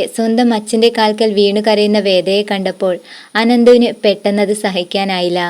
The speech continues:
ഒരു പാവം പിടിച്ച പെൺകുട്ടിയുടെ നിസ്സഹായാവസ്ഥ പോലും തിരിച്ചറിയാൻ കഴിയാത്തവരാണോ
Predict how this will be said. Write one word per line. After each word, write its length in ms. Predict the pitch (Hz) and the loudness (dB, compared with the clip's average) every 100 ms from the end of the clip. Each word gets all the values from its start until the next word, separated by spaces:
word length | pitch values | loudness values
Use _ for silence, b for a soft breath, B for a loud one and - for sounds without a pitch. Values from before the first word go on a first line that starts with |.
| 175 _ _ b b b | -8 _ _ b b b
ഒരു 140 | 175 202 | 0 2
പാവം 400 | 208 180 180 196 | 2 -2 -2 0
പിടിച്ച 280 | 208 196 - | 0 -2 -2
പെൺകുട്ടിയുടെ 640 | 208 190 185 190 202 196 | -2 -2 -4 -2 0 2
നിസ്സഹായാവസ്ഥ 840 | 202 190 202 196 196 196 196 196 208 | 0 -4 -4 -4 -2 -2 -2 -2 -2
പോലും 320 | 202 190 202 | 0 -2 -2
തിരിച്ചറിയാൻ 640 | 202 175 175 208 202 202 | -4 -4 -4 -2 -2 -2
കഴിയാത്തവരാണോ 880 | 208 185 180 185 185 196 190 185 185 | -2 -2 -2 -4 -2 -2 -2 -4 -8